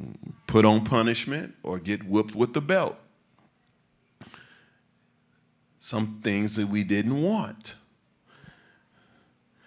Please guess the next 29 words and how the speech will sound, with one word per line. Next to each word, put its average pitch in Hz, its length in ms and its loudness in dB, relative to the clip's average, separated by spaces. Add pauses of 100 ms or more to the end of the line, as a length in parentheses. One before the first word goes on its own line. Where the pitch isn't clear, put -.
(540)
And - 120 -8
some 165 240 0
of 160 200 2
you 240 200 8
as 113 160 8
parents 92 460 2
have 85 200 -2
done 104 220 4
some 95 240 0
things. 73 720 -6 (1160)
Took 131 280 4
your 110 160 6
child's 117 560 4
allowance 131 600 6
away, 143 720 2 (580)
told 98 280 4
them 101 160 2
to 95 60 2
go 98 200 4
to 90 100 0
their 87 220 -2
room, 143 600 2
turned 92 320 -2
off 85 220 -2
the 85 80 -10
T 92 280 -4
V, 143 360 2
took 110 320 -6
their 85 460 -4